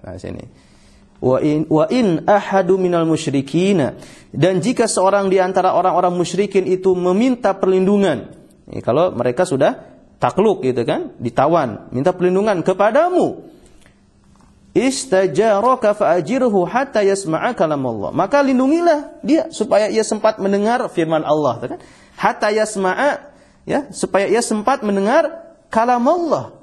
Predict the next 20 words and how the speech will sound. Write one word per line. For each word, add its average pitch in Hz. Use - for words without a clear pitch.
mendengar 185
firman 226
Allah 190
Subhanahu 123
wa 107
taala. 107
Ini 339
Allah 233
mengatakan, 196
Allah 208
berfirman 185
dalam, 175
dalam 160
surat 170
At-Taubah 160
ayat 143
enam, 247
ya, 196
bahwasanya 156
apa? 175